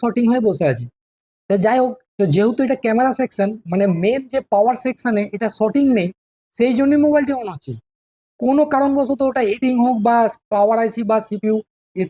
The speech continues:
থেকে মানে শর্টিং এর জন্য আপনার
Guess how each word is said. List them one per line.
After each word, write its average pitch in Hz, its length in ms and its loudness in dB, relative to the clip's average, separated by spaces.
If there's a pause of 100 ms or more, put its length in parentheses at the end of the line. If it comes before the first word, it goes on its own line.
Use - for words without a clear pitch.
থেকে 226 180 2 (500)
মানে 180 160 -2 (340)
শর্টিং 196 340 0
এর 202 140 0
জন্য 220 160 2 (640)
আপনার 196 300 2